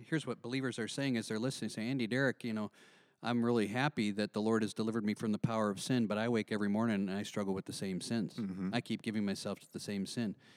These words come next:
Speaker 1: And there are a couple pages here that were super helpful about helping us to understand that. Now, you've always put it in a very beautiful way, and we've said it a couple times on the podcast. Again, we'll say it one more time. Believers lapse into sin and loathe it.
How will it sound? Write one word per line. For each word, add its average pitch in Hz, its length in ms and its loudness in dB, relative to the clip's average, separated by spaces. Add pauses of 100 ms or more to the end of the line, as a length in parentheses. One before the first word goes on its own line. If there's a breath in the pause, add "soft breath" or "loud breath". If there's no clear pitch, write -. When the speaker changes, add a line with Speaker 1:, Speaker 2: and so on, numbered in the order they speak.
(420 soft breath)
Speaker 1:
And 110 300 0 (500)
there 120 220 2
are 226 80 6
a 208 40 2
couple 160 320 2
pages 151 380 0
here 120 160 -4
that 110 100 -8
were 101 100 -10
super 165 440 -2
helpful 143 460 -2
about 104 260 -4
helping 120 260 -4
us 117 140 -6
to 110 80 -10
understand 113 480 -4
that. 95 140 -6
Now, 107 100 -2
you've 143 360 4
always 175 260 2
put 151 180 -2
it 127 140 0
in 113 100 -4
a 110 40 -2
very 120 240 4
beautiful 113 360 6
way, 107 160 6
and 104 80 6
we've 104 140 2
said 113 180 0
it 98 80 2
a 98 60 2
couple 101 240 -2
times 104 260 -4
on 92 60 -8
the 95 80 -4
podcast. 101 500 -2
Again, 101 160 0
we'll 95 80 0
say - 140 -4
it 82 80 -2
one 98 120 -2
more 90 120 -2
time. 82 320 -10 (720 soft breath)
Believers 120 800 6 (320)
lapse 135 480 4
into 113 180 6
sin 107 520 2 (180)
and 104 100 2
loathe 101 320 4
it. 98 180 0